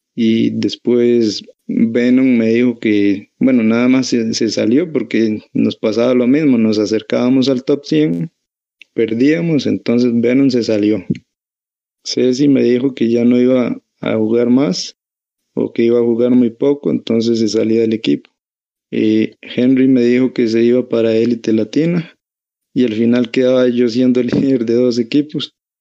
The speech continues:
y sí, pues ya era demasiado, demasiada, demasiada carga para mí solo. Entonces,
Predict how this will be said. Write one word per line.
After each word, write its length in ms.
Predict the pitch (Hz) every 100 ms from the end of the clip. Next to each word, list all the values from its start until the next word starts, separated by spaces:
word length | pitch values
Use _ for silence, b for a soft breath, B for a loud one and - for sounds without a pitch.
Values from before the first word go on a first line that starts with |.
| _ _
y 240 | - 139 113
sí, 420 | 107 95 104 - _ - - 110
pues 220 | 120 110
ya 100 | 120
era 300 | 120 123 123
demasiado, 800 | 117 113 107 104 120 123 135 120 113 143 - _ _
demasiada, 800 | 123 110 107 107 110 117 120 123
demasiada 520 | 113 110 107 113 113
carga 300 | - 117 120
para 240 | - 110 107
mí 160 | 110
solo. 380 | 110 127 160 165 _ _ _ _
Entonces, 800 | 127 110 - 117 113 123 104 -